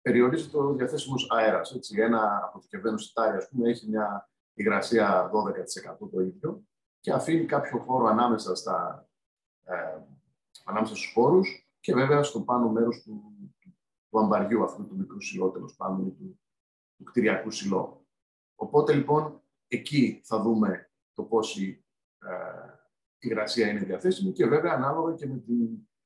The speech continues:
περιοχή που βρίσκεται κάποιος, την εποχή, ε, το, την εξωτερική, λοιπόν, ε, ατμοσφαιρική υγρασία, η οποία, όπως ξέρουμε,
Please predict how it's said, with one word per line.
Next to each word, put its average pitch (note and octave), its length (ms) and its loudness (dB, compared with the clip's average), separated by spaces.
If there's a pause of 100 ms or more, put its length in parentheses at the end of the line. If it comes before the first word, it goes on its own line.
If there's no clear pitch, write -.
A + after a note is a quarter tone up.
(220)
περιοχή G#2 420 2
που F#2+ 80 -8
βρίσκεται F#2+ 420 0
κάποιος, - 520 -6
την G#2+ 160 0
εποχή, C#3 720 0 (280)
ε, - 120 -6
το, A2+ 420 0
την G#2+ 160 -2 (720)
εξωτερική, G#2+ 800 -2
λοιπόν, G2+ 420 2
ε, - 380 -10
ατμοσφαιρική F#2+ 520 -6
υγρασία, G#2 500 0
η D#3 40 4
οποία, C#3+ 260 2
όπως - 220 -8
ξέρουμε, C#3+ 520 -4